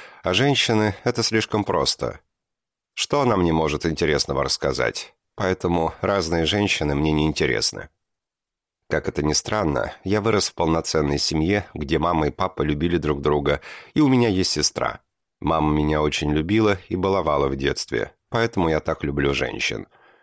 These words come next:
Материнская любовь сказывается на позитивном отношении к женщинам, поэтому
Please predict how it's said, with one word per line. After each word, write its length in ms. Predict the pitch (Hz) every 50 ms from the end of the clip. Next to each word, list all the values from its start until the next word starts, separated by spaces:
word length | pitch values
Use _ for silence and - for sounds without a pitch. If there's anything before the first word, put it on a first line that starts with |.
| _ _
Материнская 640 | - 90 87 - - - 87 85 - - - 80 78
любовь 380 | 80 80 85 104 107 - -
сказывается 680 | - - - 98 95 82 82 85 82 85 78 - -
на 80 | 80 78
позитивном 540 | - 87 80 82 78 - 82 82 80 78 78
отношении 480 | - - 80 80 - - 85 85 87
к 80 | 85 85
женщинам, 560 | 98 98 78 69 - - 55 50 50 50 - - - - - - - - -
поэтому 580 | - 120 123 117 - 110 101 101 95 90 82